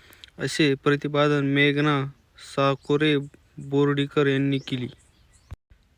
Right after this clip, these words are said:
मातीत राबणारेच मातीलाच मिळाले.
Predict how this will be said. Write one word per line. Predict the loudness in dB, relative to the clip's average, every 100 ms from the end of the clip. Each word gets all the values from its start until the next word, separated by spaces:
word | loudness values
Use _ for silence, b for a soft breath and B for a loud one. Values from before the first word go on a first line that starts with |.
| _ _ _
मातीत | -2 0 0 0 -2 -2 _ -20 -6
राबणारेच | 0 0 2 2 2 2 0
मातीलाच | 0 0 0 2 2
मिळाले. | 2 0 0 -4